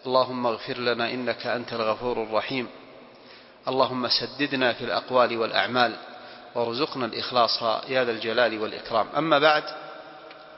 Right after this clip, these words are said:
تقدم معنا في الدرسين الماضيين من دروس السيرة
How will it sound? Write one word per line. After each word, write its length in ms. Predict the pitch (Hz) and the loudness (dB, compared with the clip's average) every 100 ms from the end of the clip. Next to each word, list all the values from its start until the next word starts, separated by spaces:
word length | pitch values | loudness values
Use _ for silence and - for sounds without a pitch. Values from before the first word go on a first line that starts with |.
| - - - - - - - - - _ _ - | -20 -20 -20 -20 -20 -20 -20 -20 -20 _ _ -10
تقدم 520 | 135 175 160 147 135 | 0 2 4 2 4
معنا 360 | 147 143 135 | 4 6 4
في 100 | 123 | 0
الدرسين 640 | 127 - 123 113 - 147 131 | -2 0 2 2 0 -2 -4
الماضيين 640 | 117 127 131 120 131 135 | -2 2 2 2 0 0
من 180 | 120 117 | -4 -6
دروس 360 | 120 139 139 - | -4 -2 0 0
السيرة 440 | - 147 147 143 | 0 0 0 -2